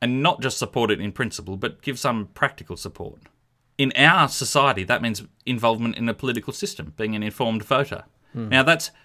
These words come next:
Speaker 1: that didn't mean anything to the ancient Israelites. There was no voting.
Speaker 2: Hmm.
Speaker 1: So, you know, the, uh, how this,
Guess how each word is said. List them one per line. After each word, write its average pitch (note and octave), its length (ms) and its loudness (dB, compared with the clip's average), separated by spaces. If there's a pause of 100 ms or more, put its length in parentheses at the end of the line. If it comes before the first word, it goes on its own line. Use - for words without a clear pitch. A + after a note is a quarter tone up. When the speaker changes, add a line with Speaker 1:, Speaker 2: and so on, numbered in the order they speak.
(100)
Speaker 1:
that D3+ 300 2
didn't C3+ 280 2
mean C#3 280 8
anything A#2 380 2
to - 60 -10
the A2 120 2
ancient A2 280 -2
Israelites. F#2 520 -4
There B2 120 -2
was A2+ 140 -4
no B2 160 2
voting. G#2 520 0 (480)
Speaker 2:
Hmm. A2+ 60 -6
Speaker 1:
So, C3+ 280 6 (340)
you C3+ 140 0
know, B2+ 100 4
the, B2+ 260 -2 (200)
uh, A2+ 80 0 (240)
how D#3 240 6
this, E3+ 340 0